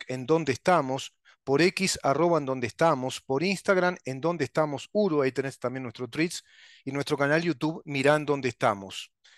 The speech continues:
Ese canal es gratis y ayudás a, a, bueno, a, a propaga-, a propalar,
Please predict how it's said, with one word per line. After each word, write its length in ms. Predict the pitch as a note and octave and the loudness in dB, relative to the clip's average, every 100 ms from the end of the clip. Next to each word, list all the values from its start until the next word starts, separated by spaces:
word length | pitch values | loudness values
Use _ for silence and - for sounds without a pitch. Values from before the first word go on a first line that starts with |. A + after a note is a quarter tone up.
| - | -8
Ese 240 | B2 C#3+ | -4 -2
canal 340 | C3 B2+ C#3 - | 0 0 0 -2
es 140 | C3 A#2+ | -4 0
gratis 480 | D3 C3 D#3 - - _ _ _ - | 0 0 -4 -4 -12 _ _ _ -6
y 140 | C3+ | -2
ayudás 500 | B2 C3+ D3+ E3 - - | 0 2 4 4 2 -4
a, 140 | B2 - | -4 -2
a, 320 | B2+ A#2+ A#2 _ - | 0 2 0 _ -4
bueno, 340 | G3+ E3 A#2 | 0 0 0
a, 340 | A2 G#2+ G#2 F#2 _ - | -2 -4 -8 -16 _ -6
a 160 | A#2+ | -4
propaga-, 480 | - A#2 A#2 B2+ D3+ | -4 -4 0 2 2
a 140 | C3 - | 0 -2
propalar, 680 | A#2 A#2+ C#3 E3 D3+ C#3 | -2 2 6 6 6 2